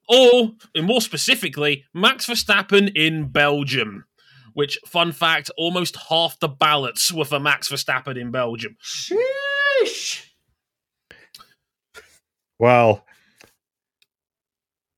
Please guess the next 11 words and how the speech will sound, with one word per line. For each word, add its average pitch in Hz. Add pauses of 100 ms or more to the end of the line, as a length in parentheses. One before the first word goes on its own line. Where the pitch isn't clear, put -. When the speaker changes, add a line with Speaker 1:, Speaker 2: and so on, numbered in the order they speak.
(560)
Speaker 3:
kind 165
of 104
a -
foregone 104
conclusion. 113
We'll 175
go 160
through 143
the 117
nominees 82
first. -